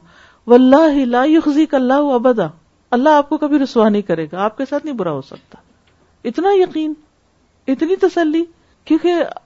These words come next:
آپ سب کے ساتھ اچھا کرتے ہیں۔ آپ مجبور فقیر کو کما کے دیتے، تکسب المعدوم، کمائی آپ کرتے ہیں، ضروریات ان کی پوری کرتے ہیں، ان کی خاطر کماتے ہیں۔ جو شخص کسی اور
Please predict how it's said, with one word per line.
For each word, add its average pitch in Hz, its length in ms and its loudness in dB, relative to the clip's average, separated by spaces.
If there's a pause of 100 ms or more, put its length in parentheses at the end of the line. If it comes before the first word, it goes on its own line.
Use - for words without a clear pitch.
(200)
آپ 220 200 -4
سب 311 200 -6
کے 311 80 -6
ساتھ 277 220 -2
اچھا 214 220 -6
کرتے 190 340 -8
ہیں۔ - 140 -8
آپ 302 360 -2 (680)
مجبور 220 920 -2 (540)
فقیر 285 560 -4
کو 330 240 -4
کما 247 440 2
کے 277 160 -4
دیتے، 175 340 -6 (140)
تکسب 320 600 -6
المعدوم، 202 580 -4 (680)
کمائی 269 360 2
آپ 294 260 2
کرتے 311 260 -4
ہیں، 339 140 -4
ضروریات 240 500 2
ان 208 100 -4
کی 196 100 -12
پوری 214 240 -10
کرتے 247 320 -10
ہیں، - 60 -10
ان 311 220 -2
کی 330 160 -2
خاطر 294 340 -4
کماتے 240 400 -4
ہیں۔ 247 80 -8 (800)
جو 277 360 2
شخص 339 400 -6 (320)
کسی 330 320 -2
اور 294 280 0